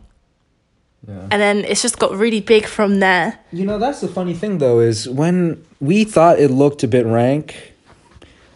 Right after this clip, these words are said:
Speaker 1: maybe it wasn't. It was just the outside skin was going a little bit,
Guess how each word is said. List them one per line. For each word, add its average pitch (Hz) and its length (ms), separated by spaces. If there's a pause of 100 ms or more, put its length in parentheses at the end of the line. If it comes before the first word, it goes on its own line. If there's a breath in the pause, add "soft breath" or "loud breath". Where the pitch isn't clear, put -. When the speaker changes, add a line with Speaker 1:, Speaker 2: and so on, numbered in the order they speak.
(120)
Speaker 1:
maybe 208 340
it 208 80
wasn't. 196 440
It 139 60
was 160 120
just - 220
the - 140
outside 156 420
skin 156 340
was 113 140
going 120 260
a 117 60
little 123 220
bit, 107 460